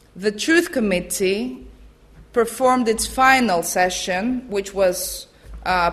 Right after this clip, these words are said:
programmed from ever since July, from the twenty-second to the twenty-fifth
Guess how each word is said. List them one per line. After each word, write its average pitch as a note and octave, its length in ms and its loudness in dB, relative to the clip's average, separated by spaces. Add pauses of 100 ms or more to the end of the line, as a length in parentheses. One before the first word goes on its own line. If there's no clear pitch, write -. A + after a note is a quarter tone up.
programmed G3 680 4
from E3 640 -2
ever G3+ 180 2
since G3 560 -2 (160)
July, F#3 680 2 (560)
from G#3 160 -2
the G3+ 80 -2
twenty-second B3 1000 0
to A3 80 -6
the G#3 120 2
twenty-fifth A#3 1120 -2